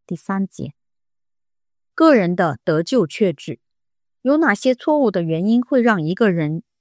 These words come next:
认为自己是信徒？一个人可能会认为自己是信徒，因为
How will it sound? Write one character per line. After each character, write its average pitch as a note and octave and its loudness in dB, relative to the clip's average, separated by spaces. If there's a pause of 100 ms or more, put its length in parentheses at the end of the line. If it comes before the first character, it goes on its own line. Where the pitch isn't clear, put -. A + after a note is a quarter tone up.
认 A3+ 0
为 D#3+ -2
自 - -8
己 - -12
是 F3+ -8
信 F#3 -2
徒？ - -12 (960)
一 B3+ 2
个 D4 6
人 A3 2
可 F#3 -2
能 F3 0
会 B3+ 2
认 B3 2
为 F3+ -2
自 A3 -2
己 E3 -6
是 F3+ -6
信 B3 -2
徒， - -10 (280)
因 F#3+ -2
为 E3 -4